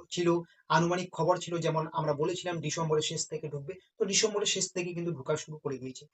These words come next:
তো সেই রকমই আরো কিছু গুরুত্বপূর্ণ আপডেট যেগুলো উঠে আসলো আপনাদের এই বাকি চার মাসের টাকা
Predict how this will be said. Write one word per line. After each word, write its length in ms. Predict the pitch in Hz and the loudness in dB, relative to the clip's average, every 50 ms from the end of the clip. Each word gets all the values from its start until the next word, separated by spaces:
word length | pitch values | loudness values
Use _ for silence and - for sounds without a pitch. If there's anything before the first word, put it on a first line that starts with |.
| _ _ _ _ | _ _ _ _
তো 60 | - 226 | 0 2
সেই 260 | - - 220 214 233 | 4 6 6 8 10
রকমই 320 | 269 269 269 277 269 269 | 8 8 8 8 8 8
আরো 240 | 240 196 190 220 226 | 10 10 10 10 8
কিছু 220 | 226 214 175 - 202 | 6 4 -8 -8 -8
গুরুত্বপূর্ণ 520 | 156 160 170 - - 190 190 185 180 180 | -6 -6 -4 -2 -2 -2 -2 -2 0 2
আপডেট 340 | 170 147 127 127 160 190 185 143 | 4 4 4 4 2 2 2 0
যেগুলো 220 | 156 156 160 170 147 | -2 -4 -4 -4 -4
উঠে 160 | 139 - 175 170 | -4 -2 -2 -2
আসলো 240 | 160 - - 180 | 0 0 2 2
আপনাদের 280 | 151 147 151 156 160 156 151 - _ _ _ _ _ - | 2 2 2 0 0 0 -2 -4 _ _ _ _ _ -2
এই 180 | - 175 165 156 | 0 2 2 4
বাকি 260 | - 175 175 - 190 180 | 6 4 4 2 0 0
চার 180 | - 175 151 151 | 2 4 4 4
মাসের 220 | 156 151 156 165 | 2 -2 -2 0
টাকা 240 | - 151 139 147 151 | 2 2 4 6 6